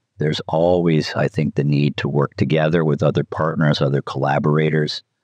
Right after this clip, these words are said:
uh, technology partners. And, uh, you know, we like to help companies do that, put those, those systems together, those ecosystems together.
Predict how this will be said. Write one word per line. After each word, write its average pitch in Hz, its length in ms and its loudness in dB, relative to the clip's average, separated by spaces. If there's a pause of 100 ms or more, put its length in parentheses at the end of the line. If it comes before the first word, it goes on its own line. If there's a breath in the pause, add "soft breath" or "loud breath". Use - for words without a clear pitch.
(460)
uh, 71 300 -4
technology 73 640 0
partners. 71 640 -4 (580)
And, 78 460 0
uh, 73 440 -2
you 85 120 2
know, 69 160 -2 (380)
we 98 120 4
like 95 240 2
to 80 80 2
help 85 300 -2
companies 80 480 2
do 78 200 0
that, 92 380 2
put - 180 -2
those, - 440 -2 (180)
those 73 200 -4
systems - 520 -2
together, 78 480 0
those 71 240 -2
ecosystems 87 800 0
together. 85 500 0